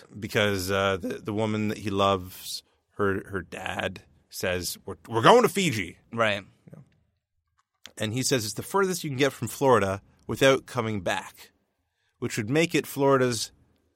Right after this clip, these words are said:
Speaker 1: antipode.
Speaker 2: Mm.
Speaker 1: Yeah.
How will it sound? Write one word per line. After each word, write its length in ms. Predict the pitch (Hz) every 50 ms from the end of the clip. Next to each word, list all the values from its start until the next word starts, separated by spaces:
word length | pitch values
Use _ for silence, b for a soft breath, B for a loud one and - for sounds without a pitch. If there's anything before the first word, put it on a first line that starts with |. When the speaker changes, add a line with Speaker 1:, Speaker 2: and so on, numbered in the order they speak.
| _ -
Speaker 1:
antipode. 640 | 147 160 165 - - - - 101 101 98 - - - - _ _ _ _ _ _ _ _ 151
Speaker 2:
Mm. 640 | 165 233 294 247 175 131 120 117 113 110 110 110
Speaker 1:
Yeah. 540 | 117 131 - 208 139 120 107 107 101 98